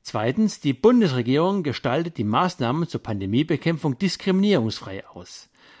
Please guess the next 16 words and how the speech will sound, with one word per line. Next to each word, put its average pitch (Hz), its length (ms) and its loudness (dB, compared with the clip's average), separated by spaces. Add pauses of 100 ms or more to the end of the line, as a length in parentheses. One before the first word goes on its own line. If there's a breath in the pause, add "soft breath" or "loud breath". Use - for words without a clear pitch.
(120 soft breath)
Eine 117 200 -2
bereits 117 380 -6
bestehende 196 540 -2
Diskriminierung 143 720 0
und 151 100 -10
Ungleichheit 143 720 -4 (400 loud breath)
darf - 220 0
sich 156 240 -10
infolge 190 420 0
der 117 220 -4
covid 156 400 -4
neunzehn 170 260 -2
Pandemie 139 460 0
nicht 165 320 4
verstärken. 98 600 -6 (1900 soft breath)
Drittens, 254 560 0